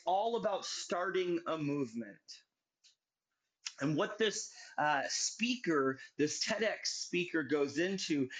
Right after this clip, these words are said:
he gives this example. It, it, it looks like a, a park in San Francisco is really what I always think it is, but I'm not sure exactly where this park is, where there's a bunch of people just kind of lounging about.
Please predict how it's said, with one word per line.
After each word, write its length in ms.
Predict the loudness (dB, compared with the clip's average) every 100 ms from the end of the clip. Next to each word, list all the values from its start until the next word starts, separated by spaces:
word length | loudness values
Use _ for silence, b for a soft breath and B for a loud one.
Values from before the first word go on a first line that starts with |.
| B
he 120 | -2
gives 320 | 2 2 2 0
this 160 | 0
example. 580 | 0 2 0 2 2 2 2
It, 140 | 0
it, 140 | 2 2
it 60 | 2
looks 260 | 2 0
like 160 | -2 0
a, 260 | 2 2 -2 -10 B B B
a 80 | -6 -4
park 320 | -2 -2 0 -2
in 140 | -2
San 260 | -2 -4 -4
Francisco 680 | -4 -4 -2 -4 -2 0
is 160 | 0 0
really 200 | 0 2
what 160 | 2 2
I 140 | 2
always 300 | 0 0 -4
think 240 | -8 -6
it 80 | -2
is, 120 | -2
but 140 | -2 -4
I'm 80 | -2
not 140 | -2
sure 180 | -2 -2
exactly 420 | 0 -4 -2 -4 2
where 220 | 2 4
this 180 | 0 -2
park 300 | -4 -4 -2
is, 300 | 0 0 -2 B B B B
where 360 | 2 2 0 -4 B B
there's 220 | -2 -2 -2
a 40 |
bunch 300 | 0 -2 -2
of 80 | -4
people 380 | -4 -4 -4 -2
just 260 | -4 -4
kind 220 | -4 -2
of 120 | -2 -2
lounging 520 | 0 0 0 0 0
about. 400 | 0 0 0